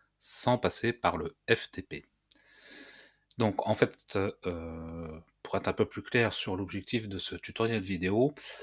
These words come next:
euh, c'est, euh, c'est donc de faire une mise à jour, euh,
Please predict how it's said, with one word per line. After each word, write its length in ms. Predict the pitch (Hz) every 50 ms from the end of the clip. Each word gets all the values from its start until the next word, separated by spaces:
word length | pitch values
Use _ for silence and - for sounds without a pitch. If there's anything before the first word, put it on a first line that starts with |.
| - - - - - - 101
euh, 400 | 95 92 90 87 87 87 87 87 85
c'est, 680 | - - - - - - 104 101 107 117 117 107 - - -
euh, 680 | 101 98 95 92 92 92 90 87 90 87 90 90 90 87 - _ _
c'est 320 | - - - - - 107 98
donc 180 | 104 107 101
de 80 | 95 101
faire 200 | - - - 90
une 160 | 87 92 98
mise 240 | 107 117 113 101 104
à 80 | 101 101
jour, 480 | 101 113 123 131 131 139 127 - - 98
euh, 560 | 95 87 85 85 85 87 90 87 87 87